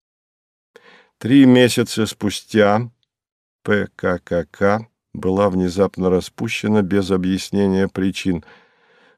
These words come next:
Можно было заключить, что Уайтерс и его сподвижники попали в немилость, однако никакой информации об этом деле ни в прессе, ни на телеэкране не последовало.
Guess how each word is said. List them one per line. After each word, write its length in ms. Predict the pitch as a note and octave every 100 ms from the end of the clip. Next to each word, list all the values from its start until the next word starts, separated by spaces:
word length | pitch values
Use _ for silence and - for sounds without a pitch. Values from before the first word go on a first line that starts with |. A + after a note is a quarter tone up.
| _
Можно 380 | B2+ B2+ G#2+ A2
было 180 | G#2+ G2+
заключить, 500 | F#2+ G#2 F#2+ G#2+ -
что 300 | - G2 F#2+
Уайтерс 720 | - G2+ G2+ G2+ G#2+ F#2 - G2
и 60 |
его 200 | F#2 F#2
сподвижники 800 | - - F2 F2+ F#2 F#2 F#2 F#2+
попали 500 | - F#2 - G2 F#2+
в 100 | F2+
немилость, 720 | F#2 G#2 C#3 G#2 D#2 - - _ _ _ _ _ _ _
однако 640 | - F#2 G2 G#2 G2+ - A2
никакой 500 | A2 G#2+ G2+ G#2+ G2+
информации 640 | F#2 G2+ G2 G2 F#2 G2+
об 120 | F#2+
этом 260 | G2 F#2+ F#2+
деле 340 | F2+ G2 F#2+
ни 120 | F#2+
в 120 | F2+ -
прессе, 600 | F#2+ G2+ G2 - G#2 G2
ни 160 | F#2
на 180 | F#2 F2+
телеэкране 760 | - F#2 F2+ E2+ F#2+ F#2+ F#2+ F#2+
не 100 | F#2+
последовало. 720 | G2+ - F2 D#2 C#2+ -